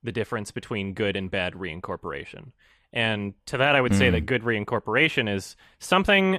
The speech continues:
Speaker 1: that you don't expect will come back later. And when it comes back, you're like, "Okay, that,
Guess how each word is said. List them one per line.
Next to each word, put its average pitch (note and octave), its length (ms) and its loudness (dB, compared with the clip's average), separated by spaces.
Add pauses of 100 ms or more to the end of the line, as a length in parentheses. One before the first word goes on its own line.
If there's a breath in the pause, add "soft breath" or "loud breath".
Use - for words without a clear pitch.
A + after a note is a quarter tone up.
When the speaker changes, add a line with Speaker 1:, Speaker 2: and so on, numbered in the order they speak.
Speaker 1:
that C3 320 2
you B2+ 120 -2
don't B2 320 4
expect - 520 -2
will G#2+ 280 0
come G2+ 320 -2
back F#2 300 0
later. F2 500 -4
And G2+ 160 -6
when G#2+ 140 0
it - 160 -12
comes G#2 240 -4
back, F#2+ 320 0
you're F#2+ 100 -2
like, F2+ 200 -6
"Okay, A#2+ 340 0
that, F#2+ 240 -2